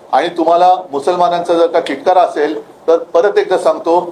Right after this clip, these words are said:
की तुम्ही तुमच्या झेंड्यावरचा हिरवा रंग काढा आणि न पेक्षा ही जुमलेबाजी बंद करा.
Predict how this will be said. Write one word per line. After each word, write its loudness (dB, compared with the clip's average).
की -2
तुम्ही 0
तुमच्या 0
झेंड्यावरचा -2
हिरवा 2
रंग -2
काढा 0
आणि -4
न 0
पेक्षा 0
ही 0
जुमलेबाजी 2
बंद -2
करा. 2